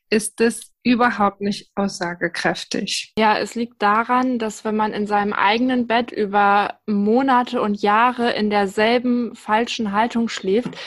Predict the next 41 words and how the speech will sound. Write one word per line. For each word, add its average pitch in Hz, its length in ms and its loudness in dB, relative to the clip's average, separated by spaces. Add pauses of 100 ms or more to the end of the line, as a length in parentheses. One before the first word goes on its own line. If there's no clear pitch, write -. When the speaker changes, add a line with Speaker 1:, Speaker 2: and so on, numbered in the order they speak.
(120)
Speaker 2:
natürlich 220 440 2
auch 214 100 0
immer 214 220 2
dieselbe 214 600 0
Stelle 214 540 0
belastet 220 720 -2
wird 175 220 -4
und 185 180 -6
die 214 140 -2
dann, 214 340 2
äh, 202 260 2
im 202 100 0
Laufe 208 280 0
der 196 160 -2
Zeit 208 400 0
mit 208 120 -6
steigender, 202 680 0
nicht 208 180 -4
mit 196 120 -4
steigender 240 400 0
Belastung, 226 500 -2
sondern 202 440 -4
das, 190 280 -10 (120)
ähm, 190 640 -8 (120)
addiert 214 480 -2
sich 208 260 -4
ja, 175 220 -2
die 185 140 -10
ganzen 185 360 -4
Nächte, 196 500 -2
die 185 160 -8
man 185 220 -4
dann 185 160 -6
eben, 185 300 -4 (420)
äh, 196 260 0
in 190 120 0
Folge 202 320 2
in 196 80 0
diesem 190 180 -4
Bett 196 180 -4
schläft, 214 440 0